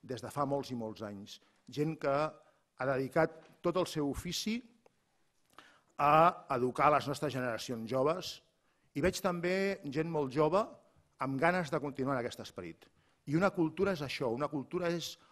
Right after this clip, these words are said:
el que l'Eugeni d'Ors en deia la santa continuïtat. Nosaltres hem vingut aquí a reivindicar la santa continuïtat, la continuïtat cultural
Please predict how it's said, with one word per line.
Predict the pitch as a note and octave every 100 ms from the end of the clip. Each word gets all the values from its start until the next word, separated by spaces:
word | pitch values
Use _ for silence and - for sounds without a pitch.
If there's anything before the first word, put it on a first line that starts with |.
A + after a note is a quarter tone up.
| _ A#2+
el | A#2+
que | B2
l'Eugeni | A#2+ D#3+ E3
d'Ors | D3+ E3 D3+
en | C3+
deia | C#3 E3 C3
la | A#2
santa | D3 C3+ B2+
continuïtat. | A#2 A2 A2 G2 F2 E2+ _ _ _ _ _
Nosaltres | A#2+ C#3 E3 E3+ F3
hem |
vingut | D#3 D3+ C#3 C#3+
aquí | C3+ G3 D4 - _ _
a | C3
reivindicar | C#3+ C#3+ D3 C#3 C3+ G3+ G#3 G#3 - _ _ _ -
la | B2+
santa | - F#3 F3+ F#3
continuïtat, | D3 C3 B2 A#2 A2 G2 - - _ _
la | B2 A#2+
continuïtat | C3 B2 A#2+ A#2 E3
cultural | F3+ D3+ C3+ C#3 E3+ F#3